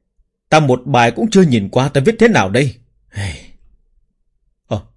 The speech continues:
không đúng, hình như ta đã nhìn qua một bài rồi. Bỗng nhiên Vương Khả sững sờ. Không phải trước đây không lâu, lễ bộ thượng thư Vương Hữu Lễ giúp mình viết một bài gắn nợ năm trăm vạn cân linh thạch sao?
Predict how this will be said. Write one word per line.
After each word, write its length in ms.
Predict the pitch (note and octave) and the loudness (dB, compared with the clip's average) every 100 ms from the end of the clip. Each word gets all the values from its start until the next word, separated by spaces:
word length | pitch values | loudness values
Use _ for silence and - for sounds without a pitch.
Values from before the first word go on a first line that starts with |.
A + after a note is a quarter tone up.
| _ _ _ _ _ _ | _ _ _ _ _ _
không 220 | - B2 | -4 -2
đúng, 240 | A#2 G3+ A3 - _ _ _ _ _ _ _ _ _ | 0 -2 -4 -8 _ _ _ _ _ _ _ _ _
hình 160 | C3+ C3 | -2 0
như 80 | |
ta 120 | C#3+ D3 | 0 0
đã 80 | |
nhìn 200 | F#3+ C3+ G#2+ | 2 2 0
qua 120 | F3+ | -4
một 160 | A2 - | -4 -4
bài 160 | A2 | -4
rồi. 160 | F#2+ G2 - - _ _ _ _ _ _ _ _ _ _ _ _ _ _ _ _ _ _ _ - | -6 -6 -8 -10 _ _ _ _ _ _ _ _ _ _ _ _ _ _ _ _ _ _ _ 2
Bỗng 180 | D#3+ | 4
nhiên 220 | F#3 C3 B2 | 4 4 2
Vương 160 | F3 | 0
Khả 120 | B2 | 0
sững 180 | G#2 F3 | -4 -8
sờ. 220 | F#3 E2+ - _ _ _ _ _ _ _ _ _ _ _ | -8 -12 -14 _ _ _ _ _ _ _ _ _ _ _
Không 200 | _ G#3+ | _ 2
phải 120 | E3+ B2 | 2 2
trước 180 | C4 | 2
đây 140 | E3 C3 | 2 0
không 240 | C#3 A#2+ | 0 0
lâu, 180 | A#2+ B2+ - _ _ _ _ | -2 -6 -10 _ _ _ _
lễ 180 | C3 D3 | -2 0
bộ 200 | G#3+ C3 | 2 2
thượng 220 | - C3 | 0 0
thư 180 | D3+ C3+ | 0 2
Vương 180 | B2 C#3 | 2 2
Hữu 160 | E3+ | 2
Lễ 160 | F3 D3 | 0 -2
giúp 200 | F3 C4 | -2 0
mình 200 | C#3 A2 | 0 0
viết 140 | B3+ F#3 | 0 -2
một 100 | A#2 | 0
bài 200 | A2 G#2+ | 0 0
gắn 220 | C3 A#3 | -2 0
nợ 220 | A#2 - _ _ | 0 -2 _ _
năm 240 | B2 D#3+ F#3 | -2 0 0
trăm 120 | G#3 C#3 | 0 0
vạn 160 | G#2+ | -2
cân 160 | - F#3 | 2 2
linh 120 | F#3 | 2
thạch 180 | G#2 - | -2 -8
sao? 140 | B2+ | -12